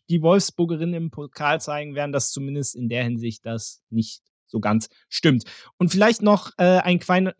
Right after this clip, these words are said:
kleiner Schwenk zur E M, nämlich es wurde jetzt, ähm, und es wird ja auf die Kadernominierung, die jetzt bald stattfindet, ja,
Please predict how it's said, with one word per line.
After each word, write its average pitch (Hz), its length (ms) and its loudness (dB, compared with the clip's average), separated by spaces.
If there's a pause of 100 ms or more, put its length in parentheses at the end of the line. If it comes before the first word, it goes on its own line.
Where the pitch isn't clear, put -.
kleiner 170 300 2
Schwenk 208 260 0
zur 185 220 2
E 151 140 0
M, 226 260 2
nämlich 208 360 4
es - 140 -2
wurde 180 140 6
jetzt, 156 540 4
ähm, 151 400 4
und 131 160 2
es - 140 0
wird 151 180 2
ja 139 180 6
auf 127 160 2
die 113 140 -12
Kadernominierung, 151 840 2
die 110 140 0
jetzt - 240 0
bald 98 180 -6
stattfindet, 135 580 -4
ja, 117 380 2